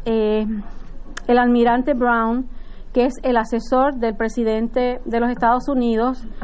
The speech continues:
de Homeland Security, quien tuvo la amabilidad de llamarnos esta mañana y ponerse a disposición de la oficina del señor presidente Trump para ayudarnos y estar con nosotros en cualquier situación de emergencia.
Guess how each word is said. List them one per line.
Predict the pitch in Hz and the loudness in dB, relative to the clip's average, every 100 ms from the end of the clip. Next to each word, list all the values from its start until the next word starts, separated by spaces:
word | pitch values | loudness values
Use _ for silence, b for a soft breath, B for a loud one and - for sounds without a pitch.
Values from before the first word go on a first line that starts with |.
| B | B
de | 202 233 | 0 0
Homeland | 240 220 240 | 2 2 2
Security, | 254 285 254 233 226 240 233 | 0 0 2 2 2 -4 -2
quien | 247 220 220 | 0 0 0
tuvo | 247 240 254 | 2 4 4
la | 262 262 | 2 0
amabilidad | - 214 214 220 220 226 | -2 -2 0 2 2 2
de | 240 | 2
llamarnos | 226 220 220 240 226 214 214 | 0 2 2 2 0 -2 -4
esta | 220 240 | -4 0
mañana | 240 240 214 208 214 B B B | 0 2 0 0 -4 B B B
y | B 214 | B 0
ponerse | 226 226 247 277 | 2 2 0 2
a | |
disposición | 269 254 233 220 196 262 254 254 | 2 0 0 -2 0 2 4 4
de | 226 | 0
la | |
oficina | 208 220 240 247 | 0 -2 0 2
del | 247 | 0
señor | 247 220 214 | 0 0 0
presidente | 240 254 233 226 254 | 0 2 2 2 0
Trump | 214 208 226 233 B B B | 2 2 0 -4 B B B
para | 247 240 262 262 233 | 2 4 2 0 0
ayudarnos | 220 214 233 254 214 180 185 - | 0 2 2 2 0 -2 -6 -4
y | |
estar | 208 214 226 226 | -4 0 0 0
con | 247 | 0
nosotros | 240 262 262 269 277 - | 0 2 2 2 0 -2
en | 214 | -2
cualquier | 208 196 220 214 | 0 0 0 -2
situación | 240 233 233 233 | -2 -2 0 2
de | 233 | 2
emergencia. | 214 226 214 208 196 185 - | 2 0 0 0 0 -2 -4